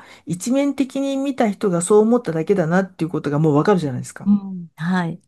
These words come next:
Speaker 1: らどっちがフェイクなのかって言ったら、
Speaker 2: うん。うん。
Speaker 1: ね、
Speaker 2: うん。
Speaker 1: 一目瞭然ですよね。
Speaker 2: うん。
Speaker 1: だからやっぱり回数を重ねて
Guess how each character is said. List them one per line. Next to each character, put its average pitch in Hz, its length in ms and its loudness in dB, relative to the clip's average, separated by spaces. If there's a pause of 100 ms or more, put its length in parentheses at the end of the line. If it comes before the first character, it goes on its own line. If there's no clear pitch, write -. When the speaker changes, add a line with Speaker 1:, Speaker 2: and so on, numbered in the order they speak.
(480)
Speaker 1:
ら 196 40 4
ど 254 140 8
っ 294 80 2
ち - 100 -4
が 180 100 2
フ 185 140 2
ェ - 20 6
イ 175 60 4
ク 170 100 -6
な 139 100 -4
の 135 120 -8
か 135 120 -6
っ - 40 -10
て - 180 -10
言 127 80 -10
っ - 40 -20
た 147 120 -4
ら、 143 260 -4 (260)
Speaker 2:
う 190 40 -4
ん。 - 20 -2
う 196 40 2
ん。 185 240 -2
Speaker 1:
ね、 269 400 2 (180)
Speaker 2:
う 196 120 2
ん。 196 60 4
Speaker 1:
一 190 140 2
目 254 80 4 (100)
瞭 151 160 0
然 151 160 -2
で 151 120 -2
す - 100 -14
よ 135 140 -6
ね。 151 260 -4 (320)
Speaker 2:
う 165 40 -14
ん。 160 300 -6
Speaker 1:
だ 233 80 -2
か 202 100 0
ら 196 40 0
や 208 140 0
っ 226 160 -10
ぱ 311 140 2
り 240 280 0
回 294 380 2
数 302 400 -2
を 208 100 0
重 185 300 -4
ね 190 180 2
て 185 440 0